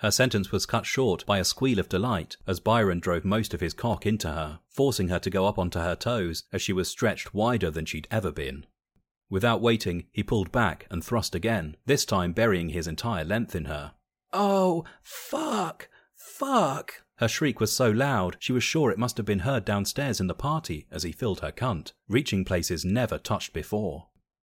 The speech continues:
Gripping her hips, Byron quickly settled into a steady rhythm and began to fuck her, drawing most of his glistening length out before sliding it all the way back in,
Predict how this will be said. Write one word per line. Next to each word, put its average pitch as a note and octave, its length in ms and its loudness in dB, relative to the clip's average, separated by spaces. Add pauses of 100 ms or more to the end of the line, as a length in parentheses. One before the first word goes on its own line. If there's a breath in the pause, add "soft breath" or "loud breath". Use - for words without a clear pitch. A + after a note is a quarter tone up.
(100)
Gripping A2 300 2
her G#2+ 160 2
hips, A2 460 -2
Byron G#2 340 4
quickly F#2+ 340 -4
settled G2 360 0
into E2 220 -2
a D2+ 60 -2
steady F2 340 0
rhythm E2 460 0
and D#2+ 100 -6
began F#2+ 300 -2
to D2+ 120 -6
fuck - 280 -4
her, C#2 260 -6 (160)
drawing F#2 260 2
most G#2 280 0
of D#2 40 -6
his E2 140 -4
glistening E2+ 400 -2
length F#2 280 0
out G#2 400 -4
before F2 260 -4
sliding F#2 340 0
it D#2+ 140 -8
all A2 180 0
the E2 80 -4
way D2+ 160 -4
back D#2+ 300 -4
in, D#2+ 320 -4